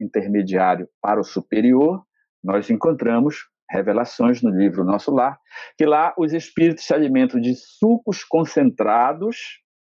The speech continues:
de frutas e de caldos reconfortantes. E a gente lembra do filme Nosso Lar, André Luiz tomando aquele caldo ralo.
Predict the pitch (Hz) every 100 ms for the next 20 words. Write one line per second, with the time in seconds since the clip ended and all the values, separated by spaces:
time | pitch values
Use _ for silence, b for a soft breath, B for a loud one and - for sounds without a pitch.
0 | _ _ _ _ - 92 - - 98 110
1 | 139 - 190 - 127 131 135 - _ -
2 | 175 190 208 185 196 180 170 175 170 -
3 | - - 90 - - - 98 101 98 104
4 | 101 101 - - 101 95 b _ _ -
5 | - 92 95 101 - 101 110 131 _ 104
6 | 104 107 107 104 107 107 101 107 104 -
7 | 127 117 101 113 143 151 120